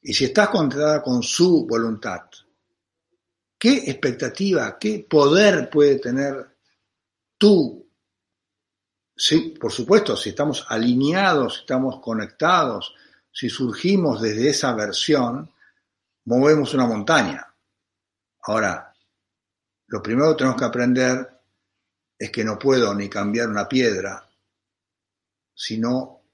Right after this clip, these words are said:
vivo desde otra versión que es la invisible. Entonces, ¿puedo mover una montaña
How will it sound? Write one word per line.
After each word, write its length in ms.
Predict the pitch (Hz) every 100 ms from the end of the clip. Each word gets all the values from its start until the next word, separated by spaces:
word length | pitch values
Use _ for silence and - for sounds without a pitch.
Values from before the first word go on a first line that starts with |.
| _ _ _ _
vivo 540 | 139 127 110 110 - _ _ _ _ _ -
desde 260 | 104 101
otra 500 | 107 120 120 113 107 -
versión 720 | 107 101 - 131 113 107 120 _
que 140 | 107
es 60 | 101
la 200 | 98 95
invisible. 840 | 123 117 120 - 123 85 78 - _ _ _ _ _ _ _ _ _ _ _ _
Entonces, 340 | - 92 120 127
¿puedo 440 | - 175 196 143
mover 280 | 131 117 151
una 140 | 139
montaña 840 | 127 120 113 135 139 135 123 107